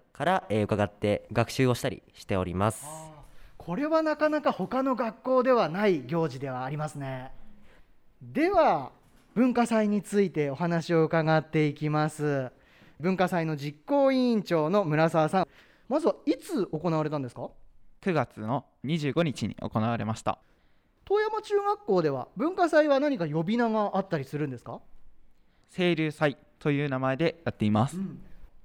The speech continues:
Speaker 3: 清いっていう字に流れると書いて清流祭です。
Speaker 2: うん。
Speaker 3: 共に未来を作れ、思いを一つにというテーマで行いました。
Speaker 2: うん。これどうですか？このテーマが決まるまでの経緯などについて教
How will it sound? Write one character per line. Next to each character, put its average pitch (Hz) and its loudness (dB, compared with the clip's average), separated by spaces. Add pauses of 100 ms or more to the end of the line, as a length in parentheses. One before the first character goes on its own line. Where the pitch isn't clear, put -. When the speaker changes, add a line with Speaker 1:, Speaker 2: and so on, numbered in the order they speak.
(400)
Speaker 3:
清 190 4
い 113 -2
っ - -20 (220)
て 135 0
い 120 4
う 120 0
字 123 -2
に 143 0 (200)
流 123 -4
れ 175 2
る 135 -6 (160)
と - -8
書 110 -4
い 107 -6
て - -4 (120)
清 107 0
流 104 -2
祭 104 -4 (500)
で 110 0
す。 - -18
Speaker 2:
う - -20
ん。 - -20 (1120)
Speaker 3:
共 160 4
に 165 -2 (380)
未 165 -2
来 135 4
を 113 -4
作 - -4
れ、 123 -2 (180)
思 156 2
い 139 2
を 110 -2
一 147 -6
つ - -4
に 110 -8 (260)
と - -4
い 160 4
う 156 -4
テ 156 -2
ー 123 -2
マ 123 -2
で 165 2
行 123 -6
い 117 -4
ま 117 -4
し - -16
た。 - -2
Speaker 2:
う - -20
ん。 139 -20 (920)
こ 143 -16
れ 143 -8
ど 190 2
う 196 4
で 170 2
す - -12
か？ 147 -4
こ 135 -6
の 139 -6
テ 220 4
ー 214 4
マ 180 2
が 143 -2
決 - -4
ま 170 4
る 196 4
ま 196 4
で 180 2
の 139 -2
経 202 2
緯 180 2
な 151 0
ど 139 0
に 135 0
つ 139 0
い 135 2
て 135 -6
教 123 -2